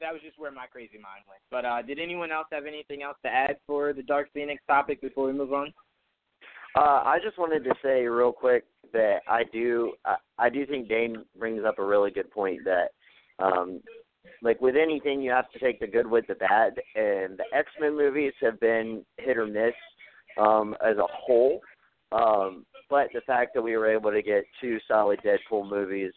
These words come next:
Speaker 2: Logan, uh, I don't think you get a, a, a T V show like Legion, um, i-, if Fox doesn't have that property. So I think we're all excited to see what Feige does with the M C U. Um,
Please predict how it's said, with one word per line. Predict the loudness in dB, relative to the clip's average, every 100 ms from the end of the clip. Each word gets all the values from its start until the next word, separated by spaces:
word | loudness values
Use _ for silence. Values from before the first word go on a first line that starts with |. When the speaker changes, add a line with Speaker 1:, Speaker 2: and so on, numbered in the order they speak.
| _
Speaker 2:
Logan, | 0 2 4 0 -6 -6 -10 -20 _ _ _
uh, | 0 2 0 0
I | 2
don't | 2 0
think | -4 -10
you | -14
get | -4 0 0 -2 -2
a, | 0 2 0 -2 -6
a, | -8 -8 -8
a | -6 -6 -8 _ -10
T | -8 -6
V | -6 2
show | 4
like | 4 2 -2
Legion, | -8 -8 -4 -4 -4 -6 _ -20 -20 _
um, | 2 4 2 -2 -8 -16 _
i-, | -2 -2 -2
if | -4 -6 -6 _ 0
Fox | 2 2 -2
doesn't | -4 -4 -4
have | -4 -2
that | -2 0
property. | 2 2 0 -4 -6 -10 -20 -18 2
So | 4 6 4 0 -10 -10 -4
I |
think | -2 2
we're | 4 6
all | 6 4
excited | 0 0 0 2 -4
to | -8 -4
see | -2
what | 0 -2
Feige | 2 2 2 -4
does | 2 2 2
with | -6
the | -4
M | -6 -8 -10
C |
U. | -8 -4 -2 -2 -6 _ _ _
Um, | 2 2 2